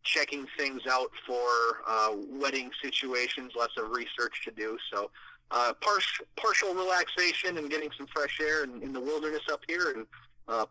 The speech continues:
partial bit of a, a working trip. So, uh, should be fun, um, but, uh, not a whole lot of time as we gotta get inside and say hello to my mother. So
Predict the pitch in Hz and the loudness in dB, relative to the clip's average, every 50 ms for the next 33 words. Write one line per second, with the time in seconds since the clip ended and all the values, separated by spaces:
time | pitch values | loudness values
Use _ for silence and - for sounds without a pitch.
0 | - - 139 123 - - 127 120 127 120 117 110 110 107 104 110 117 117 117 123 | 0 0 0 2 0 -2 -6 -4 -4 -4 -2 -2 -2 -2 0 -2 -2 -2 -2 0
1 | 117 - - 107 98 95 - - 98 90 - - - - - 98 98 95 95 98 | -2 -2 -2 -6 -10 -6 -4 -4 -4 -4 -6 -8 -12 -8 -6 -4 -4 -2 -2 -2
2 | 95 92 92 - - - 220 196 208 220 185 - - 208 214 220 220 - - _ | -2 -2 0 0 0 -2 -2 -2 -4 -4 -2 0 2 4 2 2 0 -6 -16 _
3 | _ _ _ _ _ - 123 127 127 127 123 123 123 123 123 127 - - - - | _ _ _ _ _ -2 2 4 4 6 6 4 2 0 -4 -10 -14 -18 -10 -4
4 | - 131 120 117 _ - - 120 117 113 113 113 110 110 113 107 127 139 139 131 | 0 0 0 0 _ -4 0 2 2 4 4 4 2 2 -2 -2 0 2 2 2
5 | - 143 139 139 127 123 - - 143 139 135 131 117 104 123 120 117 117 113 110 | 2 0 0 2 0 0 0 0 0 0 0 -2 -6 -6 -4 -4 -2 0 0 0
6 | 104 - - - 127 120 120 117 113 - - 120 120 120 117 113 110 - - 139 | -2 -4 -8 -6 -4 -2 -2 -2 -4 -4 -2 0 0 2 0 -2 -4 -2 0 0
7 | 120 123 120 117 113 113 110 110 110 117 127 127 123 110 - - - 113 104 107 | 0 2 0 -2 -2 -2 -2 -2 0 0 0 0 0 -2 -4 -4 -4 -4 -4 -4